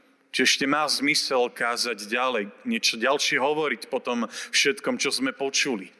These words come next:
Či by nebola vhodnejšia teraz akási chvíľa ticha, počas ktorej by sme rozjímali,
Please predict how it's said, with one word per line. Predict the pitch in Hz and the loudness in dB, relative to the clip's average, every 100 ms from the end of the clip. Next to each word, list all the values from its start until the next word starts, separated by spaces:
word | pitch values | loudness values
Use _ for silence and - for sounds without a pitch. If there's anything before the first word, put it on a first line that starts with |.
| _ _ _ _ _ _ | _ _ _ _ _ _
Či | - 127 | 0 2
by | 127 | 4
nebola | 165 160 135 | 2 2 2
vhodnejšia | 131 147 156 139 131 | 0 -2 0 0 -2
teraz | - 127 120 | -2 -4 -2
akási | 127 - 123 - 127 123 - - - - | -4 -4 -2 0 0 -2 -4 -20 -20 -12
chvíľa | - 135 143 127 92 | -2 0 2 0 -2
ticha, | - 143 - 156 151 - - _ _ _ _ _ - | -2 -6 -4 -2 -2 -6 -20 _ _ _ _ _ -4
počas | 113 123 - | -2 0 0
ktorej | 131 123 | 2 0
by | 123 | 0
sme | 123 135 127 | -2 0 0
rozjímali, | 147 135 156 156 135 120 113 | 0 0 2 2 2 0 -4